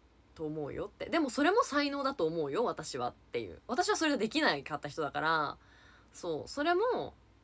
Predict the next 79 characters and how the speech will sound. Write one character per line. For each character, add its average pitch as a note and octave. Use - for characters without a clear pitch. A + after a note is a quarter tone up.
努 A3+
力 D4+
の C#3
う D3
ち A3
だ D#3+
と -
思 E3
う C3
よ。 A#2+
だ F3
っ F3
て、 C#3
さ、 D#3
思 C4
っ A#4
た G3
こ D#3
と、 C3+
別 A3
に A4+
そ A4+
う A4
や -
っ -
て -
押 G4+
さ C5+
れ D5
て B4+
る B4
子 A4
が F#4
嫌 A#3+
な C5
思 G3
い E3
を D3+
全 F3
く D4
し -
て D#4
な D#4+
い C4
か F#3
っ D#3
て -
言 D3+
っ -
た E3
ら、 D3
そ B3+
う B3
じ F3
ゃ D3+
な D#3
い E3
か D3+
も C3+
し C#3+
れ C#3
な C#3
い C3+
じ B2+
ゃ A#2+
ん。 -
わ -
か A#4
ん G#4
な A#3
い D#3+
じ D3+
ゃ D3+
ん、 D#3
そ F3
ん E3+
な D#3+
の C#3+
さ。 C3+